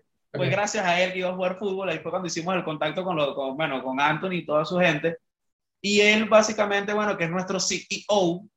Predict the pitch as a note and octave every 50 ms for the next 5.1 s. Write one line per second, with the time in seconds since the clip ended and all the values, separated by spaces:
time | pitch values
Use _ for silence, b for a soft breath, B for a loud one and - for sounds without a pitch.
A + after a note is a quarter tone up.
0 | _ _ - C#3+ C#3+ - D#3 D3+ - B2 A#2+ C3 D#3+ E3 F#3 F#3 F3+ F3 E3+ F#3
1 | F3+ E3+ D#3+ E3 E3+ F3+ F3 F#3 F3+ - E3+ D3+ D3+ D3 D#3 E3 E3 E3+ D#3+ D#3
2 | D3+ D3+ D#3 D#3+ D#3 D3+ D#3+ E3+ E3 - - F3 E3+ E3 E3 E3 E3 D#3+ - E3+
3 | F3 E3+ - D#3 D#3 C#3+ C#3+ D3 D3 D3+ D3+ D#3 E3 E3 E3 E3 D3+ D#3+ E3+ D#3
4 | D3+ D3+ D3 D3 D3 E3 - - E3+ - F3 F3 D#3+ D3+ D3 D3 D#3 D3+ E3 G3
5 | F#3+